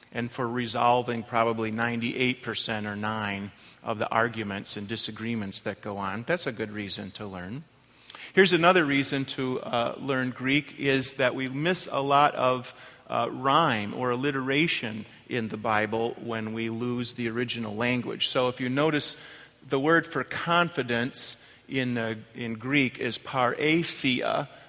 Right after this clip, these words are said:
The word for appearing is parousia. So when the original audience hears this,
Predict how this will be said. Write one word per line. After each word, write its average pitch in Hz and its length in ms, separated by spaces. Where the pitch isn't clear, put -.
The 120 100
word 143 300
for 127 240
appearing 127 640
is 123 200
parousia. 127 1160
So 127 200
when 135 180
the 131 120
original 131 480
audience 143 400
hears 170 440
this, 127 400